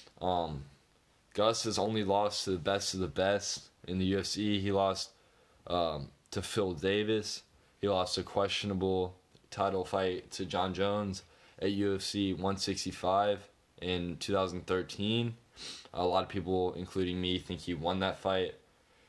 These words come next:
And, uh, he lost to Anthony Johnson.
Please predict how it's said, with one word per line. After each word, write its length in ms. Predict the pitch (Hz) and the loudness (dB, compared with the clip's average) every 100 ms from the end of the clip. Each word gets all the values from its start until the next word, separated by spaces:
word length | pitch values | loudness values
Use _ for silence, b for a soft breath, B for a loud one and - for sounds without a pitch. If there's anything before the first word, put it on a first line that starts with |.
| b | b
And, 360 | 92 98 95 90 | -2 0 0 0
uh, 220 | 87 78 | 0 -2
he 180 | 78 107 | -2 0
lost 280 | 101 104 - | 2 2 0
to 80 | |
Anthony 420 | 78 98 101 92 82 | 0 0 0 -4 0
Johnson. 640 | 95 98 95 101 98 95 | 0 0 -2 -2 -2 -4